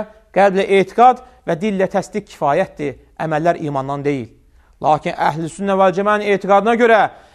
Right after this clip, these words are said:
əməllər imandandır və iman itayətlərlə, salih əməllərlə artır və asiliklərlə azalır.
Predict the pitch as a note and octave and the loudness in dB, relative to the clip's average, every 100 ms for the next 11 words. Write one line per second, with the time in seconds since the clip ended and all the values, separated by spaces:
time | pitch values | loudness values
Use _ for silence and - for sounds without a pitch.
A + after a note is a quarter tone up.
0 | _ F#3 G3 G3 A3 A3+ A3 A3 A3 A#3 | _ 0 2 2 4 2 2 4 4 4
1 | C4 B3+ A#3+ E3+ - _ _ _ _ - | 2 4 4 2 -4 _ _ _ _ -2
2 | E3+ - F#3 G3 B3 C#4 B3 - _ _ | -2 0 2 4 4 2 -2 -16 _ _
3 | _ _ _ - F3+ G#3 A3 A3+ A3+ C#4 | _ _ _ -10 2 4 4 4 2 2
4 | C4+ C4 A3 A3+ A3 B3+ B3 A#3+ B3 C4 | 2 0 2 4 4 4 4 2 2 2
5 | B3+ B3 B3 A#3+ C#4+ D4+ D4 - _ _ | 2 4 4 4 4 2 2 -6 _ _
6 | - E3+ F#3 F#3 F3 F#3+ F#3+ F#3+ A3+ A3+ | -6 -2 2 2 0 -4 -6 2 4 4
7 | G#3+ G#3 C#3 - _ _ _ _ _ _ | 2 0 -2 -12 _ _ _ _ _ _
8 | _ _ _ - D3 D3 E3+ F#3 | _ _ _ -4 -2 0 0 0